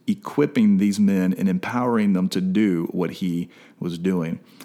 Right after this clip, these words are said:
And I want you to take notice on how he chose his leaders. Did you catch it? In Luke chapter six,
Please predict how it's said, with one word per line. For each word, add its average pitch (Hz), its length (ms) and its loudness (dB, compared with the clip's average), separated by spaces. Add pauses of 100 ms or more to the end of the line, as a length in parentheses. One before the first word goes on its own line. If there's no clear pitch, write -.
And - 100 -4
I 92 40 0
want 117 200 2
you - 60 2
to 73 80 2
take 110 220 -2
notice 104 500 2
on 90 120 -2
how 107 400 -2
he 101 360 -2
chose 90 640 0
his 87 380 -2 (160)
leaders. 87 580 -4 (460)
Did 82 160 -6
you 90 40 -2
catch - 320 -4
it? - 200 -2
In 95 160 -2
Luke 107 180 0
chapter 104 380 -2
six, - 520 -4